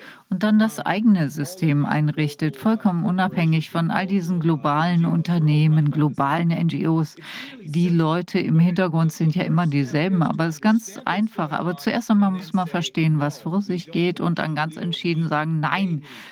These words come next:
wir brauchen euch nicht, äh, wir wollen euch nicht.“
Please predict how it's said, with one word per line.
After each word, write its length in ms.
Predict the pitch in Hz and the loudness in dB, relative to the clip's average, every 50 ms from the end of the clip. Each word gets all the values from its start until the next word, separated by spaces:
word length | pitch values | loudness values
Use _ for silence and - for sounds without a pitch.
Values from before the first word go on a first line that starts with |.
| - 220 | -12 -6
wir 140 | 175 180 175 | -4 -4 -4
brauchen 840 | 160 - 147 131 147 160 175 208 214 - 214 202 190 190 190 196 - - | -4 -4 -4 -2 -2 -2 -2 -2 0 2 2 4 4 4 2 0 0 -2
euch 300 | 170 170 180 180 - - | -2 -2 -2 -4 -4 -2
nicht, 580 | 170 170 170 180 185 175 - - - - - - | 0 0 2 0 0 -4 -6 -10 -16 -12 -8 -8
äh, 480 | 160 - - 160 165 165 160 160 147 | -6 -4 -2 -2 0 0 0 -2 -2
wir 240 | 143 160 165 147 127 | 0 0 -2 -2 -2
wollen 300 | - 156 160 180 185 170 | -2 -2 0 0 -2 -2
euch 280 | - 147 151 147 - - | -2 -2 -2 -2 -2 0
nicht.“ 340 | 165 160 151 143 - - | 2 2 2 0 -2 -8